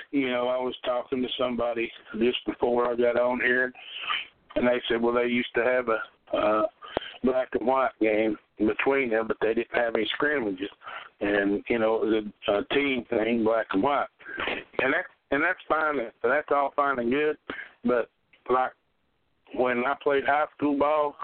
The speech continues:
we did that about every day, you know. So that is, is great for work, to work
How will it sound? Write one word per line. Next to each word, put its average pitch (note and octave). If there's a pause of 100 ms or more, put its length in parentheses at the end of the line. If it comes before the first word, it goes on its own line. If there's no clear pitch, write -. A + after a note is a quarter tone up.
(100)
we C3
did A#2
that B2
about B2+
every C3
day, C3 (500)
you A2
know. G#2+ (380)
So A#2 (1400)
that D#3+ (640)
is, B2+
is C3+
great D3 (100)
for G2
work, C#3 (720)
to G2
work B2+